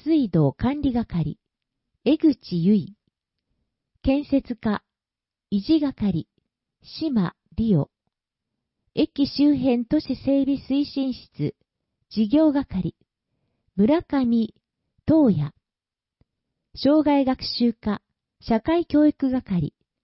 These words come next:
竹内圭吾。新規採用職員の皆さんの集合写真が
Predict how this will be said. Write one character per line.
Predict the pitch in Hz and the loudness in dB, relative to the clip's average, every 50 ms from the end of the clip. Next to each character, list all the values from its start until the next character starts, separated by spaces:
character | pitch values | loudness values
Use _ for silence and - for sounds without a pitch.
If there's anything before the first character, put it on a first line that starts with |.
| _ _ _ _ _ _ _ _ _ _ - | _ _ _ _ _ _ _ _ _ _ -4
竹 | - 226 226 - 320 330 277 | -4 -2 0 0 0 2 0
内 | 240 - _ - - 156 - - _ _ _ _ _ _ | 0 -2 _ -8 -4 -4 -4 -4 _ _ _ _ _ _
圭 | - 277 302 277 220 | 0 2 2 2 2
吾。 | - - 151 143 - _ _ _ _ _ _ _ _ _ _ _ _ _ _ _ _ _ _ _ _ _ - _ _ - - _ _ _ _ _ _ _ _ _ _ _ _ _ _ _ _ _ _ _ _ _ _ _ _ _ _ _ _ _ _ _ _ _ _ _ _ _ _ _ _ _ _ _ _ _ _ _ _ _ _ | 0 -2 -4 -4 -4 _ _ _ _ _ _ _ _ _ _ _ _ _ _ _ _ _ _ _ _ _ -20 _ _ -20 -20 _ _ _ _ _ _ _ _ _ _ _ _ _ _ _ _ _ _ _ _ _ _ _ _ _ _ _ _ _ _ _ _ _ _ _ _ _ _ _ _ _ _ _ _ _ _ _ _ _ _
新 | - - - 320 339 349 - - | -12 -6 -6 -4 -4 -6 -6 -4
規 | 233 226 - | -4 -4 -2
採 | - 262 277 311 302 | -2 -2 -2 0 2
用 | 302 320 330 | 2 2 2
職 | 320 - 320 - - 330 | 2 0 -2 -2 -2 0
員 | 311 285 247 220 | 0 0 0 0
の | 233 226 | 0 2
皆 | 226 240 240 269 277 | 2 0 0 -2 -4
さ | - 247 226 | -4 -2 -2
ん | 214 190 | 0 0
の | 185 185 190 196 _ _ _ _ _ _ _ | 2 0 0 -2 _ _ _ _ _ _ _
集 | - - - - 240 269 294 | -18 -10 -4 0 0 2 2
合 | - 330 349 | 2 2 0
写 | 339 - 370 | 0 -2 -4
真 | 359 - - 294 285 269 | -6 -6 -8 -6 -4 -2
が | 240 220 220 - | -2 -2 -2 -4